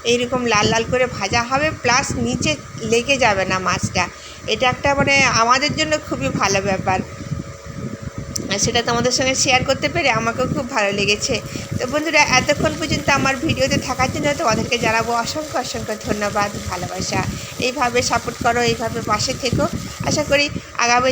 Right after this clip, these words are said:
দিনেও থাকবে। আর আমি তো তোমাদের পাশে রয়েছি, কোনো টেনশন নেই। আর দেখো মাছের ঝালটা বসাবো পোস্ত বাটা দিয়ে, আহ,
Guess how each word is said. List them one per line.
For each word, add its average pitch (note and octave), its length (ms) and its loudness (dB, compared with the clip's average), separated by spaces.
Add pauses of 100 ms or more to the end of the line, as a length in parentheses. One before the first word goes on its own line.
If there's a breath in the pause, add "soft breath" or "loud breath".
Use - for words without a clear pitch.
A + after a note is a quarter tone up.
দিনেও B3+ 220 0 (140)
থাকবে। A#3 320 0
আর A#3 40 4
আমি G#3+ 220 2
তো A#3+ 120 0
তোমাদের B3+ 420 2
পাশে A#3+ 320 2
রয়েছি, E4 380 2 (420 loud breath)
কোনো B3 240 2
টেনশন C#4 380 -2 (100)
নেই। B3 120 -2 (120)
আর G3+ 240 0
দেখো A3+ 240 -2 (160)
মাছের A#3 340 0
ঝালটা A3 380 0
বসাবো A3+ 340 0 (100)
পোস্ত A3+ 260 -4
বাটা A#3 320 0
দিয়ে, C4+ 160 2
আহ, - 800 0